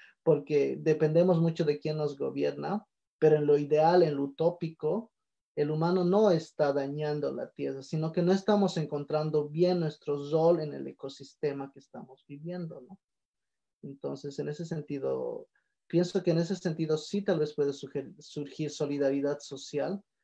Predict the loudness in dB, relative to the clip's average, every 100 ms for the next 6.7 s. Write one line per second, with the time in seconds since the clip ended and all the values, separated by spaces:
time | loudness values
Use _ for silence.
0 | _ _ _ _ _ _ 4 6 6 4
1 | 4 2 0 -4 0 2 2 2 0 2
2 | 2 0 -2 -6 -4 -2 -4 -8 -10 -8
3 | -6 -6 -6 -8 -8 -6 -6 -8 -8 -8
4 | -8 -8 -8 -8 -10 -10 -10 -8 -8 -6
5 | -4 -4 -6 -6 -8 -8 -8 -6 -8 -10
6 | -12 -12 -12 -12 -10 -10